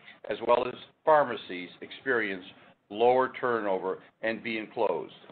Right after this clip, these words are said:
While we factored in some impact to our business from the pandemic, and in Q three, the duration and the magnitude of the lockdown was greater than we initially anticipated.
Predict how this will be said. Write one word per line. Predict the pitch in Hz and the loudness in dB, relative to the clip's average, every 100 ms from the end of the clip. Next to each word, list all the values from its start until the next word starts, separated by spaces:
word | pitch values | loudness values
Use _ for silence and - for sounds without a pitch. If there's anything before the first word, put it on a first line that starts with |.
| - _ _ _ _ - - _ - | -20 _ _ _ _ -20 -20 _ 4
While | 156 170 | 4 4
we | 165 - | 0 2
factored | 170 175 175 180 | 4 4 2 0
in | 160 135 - | 0 0 -2
some | 160 160 | 2 2
impact | 185 170 151 127 120 | 2 0 4 4 2
to | 151 | 0
our | 151 | 0
business | 143 110 113 120 - | 0 -4 -4 -8 -8
from | 123 | -6
the | 127 | -6
pandemic, | 139 127 123 104 101 - - - - - | -8 0 2 2 -2 -6 -20 -20 -20 -6
and | 117 120 | -2 -2
in | 113 | -4
Q | - 135 143 | -2 -4 -4
three, | 135 113 95 101 - - - | -2 0 0 -4 -10 -20 -10
the | 127 | -6
duration | 120 117 123 139 143 143 | -2 0 2 2 0 -4
and | 151 143 | -4 -2
the | |
magnitude | 139 143 139 131 131 147 | 2 4 4 2 -6 -6
of | 143 | -4
the | 139 | 2
lockdown | 139 123 - 92 65 60 _ _ - | 4 4 2 -6 -6 -10 _ _ -10
was | 110 98 | -10 -8
greater | 117 135 131 95 85 92 | 0 2 2 0 -6 -6
than | 101 | -6
we | 107 104 | -4 -6
initially | 101 117 - 117 123 - | -4 -6 -6 -8 -10 -8
anticipated. | 107 107 - 117 - 87 87 71 - | -8 -8 -6 -8 -8 -10 -8 -8 -12